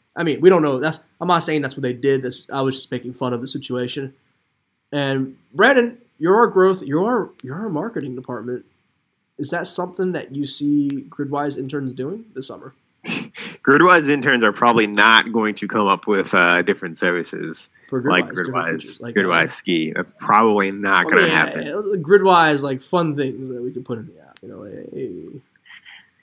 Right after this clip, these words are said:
Speaker 2: Yeah, uh, I do not see it, but, you know, I don't, I don't, I
Speaker 1: Look,
Speaker 2: don't know
Speaker 1: all I'm
Speaker 2: if you
Speaker 1: saying, it sounds like what marketing people would do. All right, that's all I'm saying.
Speaker 2: Okay. <laughs> Not, not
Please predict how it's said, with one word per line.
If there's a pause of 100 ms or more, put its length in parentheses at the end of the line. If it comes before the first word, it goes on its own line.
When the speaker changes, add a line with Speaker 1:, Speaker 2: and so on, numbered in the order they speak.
(140)
Speaker 2:
Yeah,
uh, (260)
I
do
not
see
it,
but,
you
know, (1300)
I
don't,
I
don't,
I
Speaker 1:
Look,
Speaker 2:
don't
know
Speaker 1:
all
I'm
Speaker 2:
if
you
Speaker 1:
saying,
it
sounds
like
what
marketing
people
would
do. (140)
All
right,
that's
all
I'm (120)
saying.
Speaker 2:
Okay. (640)
<laughs>
Not,
not